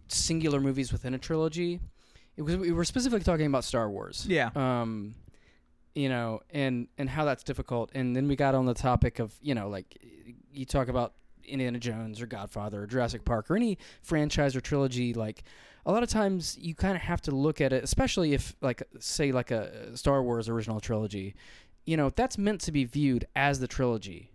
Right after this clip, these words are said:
Speaker 2: Yeah.
Speaker 1: You know, so it, it, there's a clear front runner in that. Empire, you know, I don't think I'm going out on a limb to say Empire is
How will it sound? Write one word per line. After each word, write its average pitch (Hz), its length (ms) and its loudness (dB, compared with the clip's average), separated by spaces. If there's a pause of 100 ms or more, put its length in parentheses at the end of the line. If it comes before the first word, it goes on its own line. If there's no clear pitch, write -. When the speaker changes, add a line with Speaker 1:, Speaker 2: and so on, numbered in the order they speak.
(140)
Speaker 2:
Yeah. 156 220 0
Speaker 1:
You 147 80 4
know, 123 280 4
so 139 420 2 (1300)
it, - 140 -8 (160)
it, 160 120 -16 (100)
there's 180 280 0
a 170 40 0
clear 240 320 2
front 151 260 0
runner 113 240 0
in 107 80 -6
that. 107 140 -6
Empire, 135 640 2 (460)
you 143 100 2
know, 120 100 4
I 117 60 4
don't 143 140 2
think 139 120 2
I'm 127 100 2
going 123 200 2
out 117 100 2
on 113 60 0
a 110 80 -2
limb 117 160 0
to 113 60 -4
say 120 160 -4
Empire 120 340 -2
is 110 100 -6